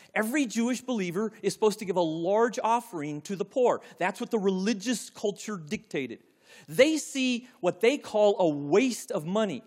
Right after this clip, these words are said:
and all they're thinking about is their religious obligation, their religious duty. And they see this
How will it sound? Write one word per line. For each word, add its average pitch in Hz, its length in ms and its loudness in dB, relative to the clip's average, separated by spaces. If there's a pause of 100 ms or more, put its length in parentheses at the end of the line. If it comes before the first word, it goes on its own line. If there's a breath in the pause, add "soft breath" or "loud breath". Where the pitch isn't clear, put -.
(140 loud breath)
and 156 100 -2
all 233 180 8
they're 302 180 2
thinking 294 420 -4
about 190 320 0
is 170 160 -2
their 208 180 2
religious 190 560 -2
obligation, 185 800 -4 (200 loud breath)
their 180 140 2
religious 170 460 -2
duty. 131 460 -4 (920)
And 175 120 -6
they 247 100 6
see 240 220 -4
this 202 200 0